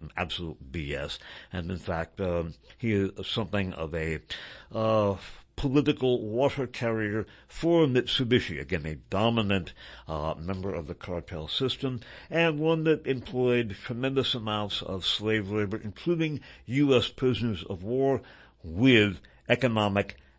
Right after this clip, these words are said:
and political impunity, as we have seen, uh, again, in For the Record program eleven seventy-five,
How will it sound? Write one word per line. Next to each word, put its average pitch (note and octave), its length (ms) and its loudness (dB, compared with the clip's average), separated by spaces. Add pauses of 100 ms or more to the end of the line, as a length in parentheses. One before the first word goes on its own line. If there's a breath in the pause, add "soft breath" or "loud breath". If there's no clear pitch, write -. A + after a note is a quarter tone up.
(100)
and G2+ 580 4
political A2 580 0
impunity, G#2 640 -2
as F#2+ 260 0
we F#2 160 -4
have E2 180 -4
seen, G2 460 -2 (260 loud breath)
uh, E2+ 160 -4
again, G2 360 -2
in C3+ 240 2
For B2 160 -6
the G#2 80 -8
Record G2+ 320 -4
program F#2+ 340 0
eleven F2 380 -2
seventy-five, F2+ 960 -4